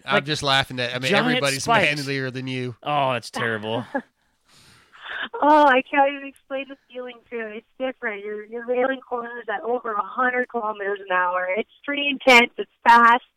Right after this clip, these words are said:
Speaker 3: And you're right neck and neck with people beside you. Anything could happen.
Speaker 2: Yeah, we
Speaker 1: Yeah.
Speaker 2: wa-, my wife, who's, I mean, she's into moto because we are, and her, and, and my son is, but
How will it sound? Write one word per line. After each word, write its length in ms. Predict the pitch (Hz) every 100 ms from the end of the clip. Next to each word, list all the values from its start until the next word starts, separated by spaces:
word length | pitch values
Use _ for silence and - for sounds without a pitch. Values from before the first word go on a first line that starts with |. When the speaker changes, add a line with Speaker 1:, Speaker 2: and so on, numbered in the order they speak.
| _ - - -
Speaker 3:
And 180 | 233 240
you're 180 | 247
right 320 | 220 277 330 311
neck 220 | 254 262 -
and 80 | 247
neck 220 | 233 -
with 120 | 226 -
people 360 | 220 - 214
beside 480 | 208 214 214 202 202
you. 160 | 196 196
Anything 440 | 226 240 226 220 202
could 100 | 214
happen. 380 | 196 185 202 123
Speaker 2:
Yeah, 60 |
we 120 | 117
Speaker 1:
Yeah. 200 | 156 143
Speaker 2:
wa-, 100 | 123 -
my 140 | 139 170
wife, 440 | 147 160 160 - _
who's, 460 | 127 127 123 120 - _ _
I 80 | 117
mean, 120 | 123
she's 180 | - 147
into 160 | 156
moto 380 | 131 131 131 131
because 420 | 120 113 120 113
we 260 | 110 120 120
are, 280 | 117 117 113
and 180 | 113 110
her, 200 | 117 120
and, 340 | 123 117 113
and 80 | 117
my 140 | 113
son 320 | 107 135 127 120
is, 260 | 110 104
but 220 | 107 110